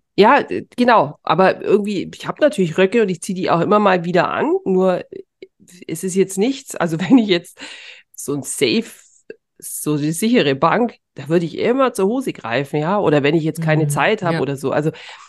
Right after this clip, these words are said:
Speaker 1: da
Speaker 2: Mhm.
Speaker 1: brauche ich schon, um, um ein, für mich ein Outfit, um einen Rock rumzubauen, dauert immer viel länger, als es, äh,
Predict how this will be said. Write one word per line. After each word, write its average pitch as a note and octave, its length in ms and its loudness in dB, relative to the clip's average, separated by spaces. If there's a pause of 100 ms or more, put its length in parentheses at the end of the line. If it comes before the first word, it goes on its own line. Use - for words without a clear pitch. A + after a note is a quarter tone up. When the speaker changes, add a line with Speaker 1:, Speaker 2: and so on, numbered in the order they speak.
(160)
Speaker 1:
da D#3 120 2
Speaker 2:
Mhm. D#3 60 0
Speaker 1:
brauche D#3+ 320 4
ich F#3+ 100 -2
schon, F#3+ 360 0 (180)
um, D#3+ 140 0
um D3 360 0
ein, G2 360 -8
für - 160 -6
mich F3 200 -4
ein - 100 -8
Outfit, - 360 -4
um C3 100 -2
einen B2+ 80 -2
Rock E3 280 2
rumzubauen, D#3 520 0
dauert B2+ 320 2
immer B2+ 220 -4
viel A#2+ 220 -8
länger, C#3+ 420 2
als B2 340 -4
es, - 280 -14
äh, A#2 400 -4